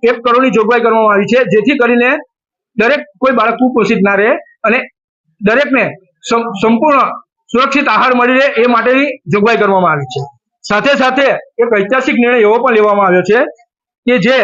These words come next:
જિલ્લા પંચાયતના સ્વભંડોળમાંથી દસ કરોડથી વધુની રકમ નર્મદા કિનારાના વિકાસ માટે, નર્મદા પરિક્રમાવાસીઓ માટે અને નદી કિનારાના વિકાસ માટે, પછી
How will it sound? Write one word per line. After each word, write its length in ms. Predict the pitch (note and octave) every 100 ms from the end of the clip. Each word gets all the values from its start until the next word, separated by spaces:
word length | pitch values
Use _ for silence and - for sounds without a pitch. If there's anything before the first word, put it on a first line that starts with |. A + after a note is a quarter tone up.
| - - _ _ _ _ _ _ -
જિલ્લા 180 | D#3+ A3+ C4
પંચાયતના 360 | B3+ B3+ B3 B3
સ્વભંડોળમાંથી 720 | B3 B3 A#3 A3 F#3+ D3 C#3 - - D#3+
દસ 160 | B3 D4+
કરોડથી 280 | B3+ B3+ C4
વધુની 360 | A3+ F#3+ A#3+ C4+
રકમ 280 | A3+ G3+ D3 - _ -
નર્મદા 440 | F3 G#3 C4 C#4
કિનારાના 400 | B3+ A3+ A#3 A#3
વિકાસ 380 | G3+ G3 A3+ A3+
માટે, 240 | A3+ A3+ A#3 C4+ _ _ _ -
નર્મદા 380 | F#3 G#3+ A#3+ A3
પરિક્રમાવાસીઓ 1040 | G#3 G3 G#3 A3 A3+ A3+ A#3 G#3 G#3 A#3
માટે 320 | A#3 A3+ A#3 B3+ - _ _ _
અને 340 | G#3+ C#4 A3 D#3 - _ - F#3+
નદી 200 | G#3+ C#4
કિનારાના 1300 | C4 B3 A#3 F#3 - _ _ _ _ _ _ A3+
વિકાસ 380 | G#3+ G#3 B3+ C4
માટે, 240 | B3+ B3 B3+ B3+ - - _ _ _ _ _ _ A3
પછી 320 | G#3 A#3+